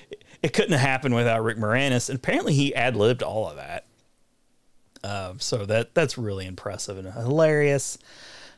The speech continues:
Um, I do, I do enjoy the scene where the, um,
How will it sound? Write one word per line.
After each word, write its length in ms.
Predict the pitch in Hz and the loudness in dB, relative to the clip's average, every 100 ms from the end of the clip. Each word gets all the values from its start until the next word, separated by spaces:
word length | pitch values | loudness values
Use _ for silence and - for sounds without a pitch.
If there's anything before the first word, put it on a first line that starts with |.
| _ _ _ 139 | _ _ _ 2
Um, 580 | 127 123 123 120 120 - _ _ _ _ 151 | 4 6 6 4 0 -4 _ _ _ _ -2
I 60 | |
do, 260 | 147 170 165 | 4 6 6
I 80 | 147 | 4
do 220 | 127 170 | 6 6
enjoy 520 | 160 127 135 135 127 | 6 6 6 6 4
the 420 | 113 113 107 113 110 | 4 2 2 0 -2
scene 600 | - 123 120 117 120 110 | 0 2 4 4 2 2
where 500 | 107 107 104 104 104 | 2 4 4 2 0
the, 520 | 113 107 104 104 101 - | -2 0 2 2 0 0
um, 540 | 101 98 95 95 | 2 4 2 0